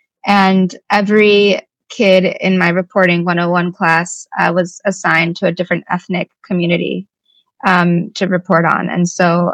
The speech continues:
I was given the, uh, Hasidic Jews in Brooklyn 'cause I was one of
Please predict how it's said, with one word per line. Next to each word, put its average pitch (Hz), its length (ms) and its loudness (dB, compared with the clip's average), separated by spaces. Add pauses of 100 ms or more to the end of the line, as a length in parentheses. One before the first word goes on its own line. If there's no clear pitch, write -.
I 170 140 2
was 175 180 2
given 170 440 0
the, 175 300 0 (240)
uh, 170 240 -2 (140)
Hasidic 185 420 -2
Jews 175 600 0
in 170 340 -2
Brooklyn 185 540 -2
'cause 180 420 -8
I 165 100 -4
was 170 440 -4
one 170 180 0
of 180 160 -6